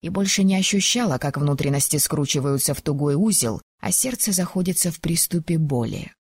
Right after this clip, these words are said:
Боль превратилась в светлую грусть. Когда Аднар показал мне мемориал Сашки, я плакала всю ночь в его руках, а на утро поняла, что теперь мне не стыдно перед подругой за то, что у нее даже не было могилы. Было куда прийти и поговорить.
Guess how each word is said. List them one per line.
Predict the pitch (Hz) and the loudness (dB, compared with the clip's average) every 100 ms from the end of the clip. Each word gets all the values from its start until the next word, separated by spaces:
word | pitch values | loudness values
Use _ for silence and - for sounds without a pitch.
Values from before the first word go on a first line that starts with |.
| - | -8
Боль | 160 202 233 | -4 -2 -2
превратилась | - 139 147 156 - 220 202 | -2 -2 -2 -2 -2 0 0
в | - | 0
светлую | - 175 190 180 185 180 | 0 0 0 0 2 2
грусть. | 151 127 117 - - - _ _ _ _ - | 0 -2 -2 -2 -2 -6 _ _ _ _ -4
Когда | 147 156 151 | -2 0 0
Аднар | 151 147 147 | 0 0 0
показал | - 147 151 139 147 | 0 -2 -2 0 2
мне | 143 143 | 2 2
мемориал | 143 143 143 143 143 | 2 2 2 0 0
Сашки, | 143 - 214 - - 135 - _ - | 0 0 0 -2 -2 -6 -8 _ -14
я | - 220 | -10 -6
плакала | 220 226 214 202 | -4 -2 -2 -2
всю | 208 - 208 | 0 2 4
ночь | 190 135 - | 4 2 -2
в | |
его | 143 139 143 | 0 0 2
руках, | 151 151 220 226 - - | 0 0 -2 -4 -8 -6
а | 143 | -2
на | 156 | 2
утро | 165 175 170 | 2 0 -2
поняла, | 165 180 180 226 | 0 2 2 2
что | 208 - 175 | -2 -2 -2
теперь | 196 196 196 | 0 0 4
мне | 190 185 | 4 6
не | 190 | 4
стыдно | 190 - 220 139 | 2 0 2 2
перед | 127 143 135 | 2 -2 0
подругой | 147 139 143 143 | 0 0 0 0
за | 139 139 | 0 0
то, | 143 | 0
что | 135 - | -2 0
у | 139 | 2
нее | 143 143 139 | 2 2 0
даже | 139 143 | 0 2
не | 143 139 | 2 2
было | 135 135 | 2 2
могилы. | 139 139 135 127 117 120 - - - | 2 2 0 0 -2 -4 -8 -14 -8
Было | 196 247 | -2 -2
куда | 139 139 135 | 0 0 -2
прийти | - 139 135 - 135 | -2 -2 0 0 0
и | 131 | -2
поговорить. | 135 131 131 135 127 117 - - | -2 -2 0 0 -2 -4 -4 -4